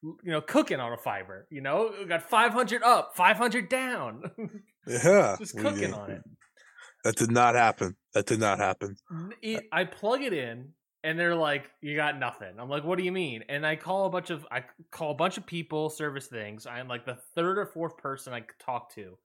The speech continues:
Speaker 1: told me straight up, "Okay, this is the situation. Based on what you're telling me and what I'm seeing, that y-, you, it's set up, but for whatever reason, fiber itself is not going into this box.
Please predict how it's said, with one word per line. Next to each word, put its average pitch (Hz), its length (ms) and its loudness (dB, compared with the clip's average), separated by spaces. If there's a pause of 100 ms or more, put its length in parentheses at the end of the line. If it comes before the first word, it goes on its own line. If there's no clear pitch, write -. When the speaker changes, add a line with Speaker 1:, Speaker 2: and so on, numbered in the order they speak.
(380)
Speaker 1:
told 147 260 -4
me 147 80 -8
straight 139 320 -4
up, 110 240 -2
"Okay, 135 240 -4
this 151 200 -6
is 135 40 -16
the 123 80 -12
situation. 113 600 -8 (560)
Based 170 240 0
on 185 80 0
what 175 120 -2
you're 160 120 -4
telling 135 420 -6
me 117 460 -6
and 113 100 -12
what 117 120 -4
I'm 143 180 -2
seeing, 107 520 -14 (600)
that 131 680 -2
y-, 156 360 -20 (100)
you, 202 800 -6 (200)
it's 175 260 -2
set 254 240 4
up, 185 400 4
but 156 220 -10
for 156 80 -8
whatever 208 240 0
reason, 170 420 -4
fiber 202 680 -2
itself 156 640 -2
is 127 160 -6
not 139 360 -4
going 165 320 0
into 185 220 -6
this 190 180 -4
box. 220 520 -4